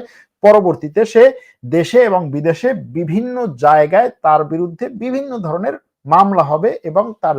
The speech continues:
জীবন হুমকির মধ্যে পড়বে। এখন প্রশ্ন হচ্ছে, ইসরায়েলের প্রধানমন্ত্রীর জীবন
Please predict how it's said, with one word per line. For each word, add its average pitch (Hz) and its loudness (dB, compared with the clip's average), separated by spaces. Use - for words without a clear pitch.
জীবন 147 -4
হুমকির 269 -2
মধ্যে 160 -2
পড়বে। 117 -2
এখন 160 -8
প্রশ্ন 320 -2
হচ্ছে, 135 -6
ইসরায়েলের 254 0
প্রধানমন্ত্রীর 208 -2
জীবন 208 -4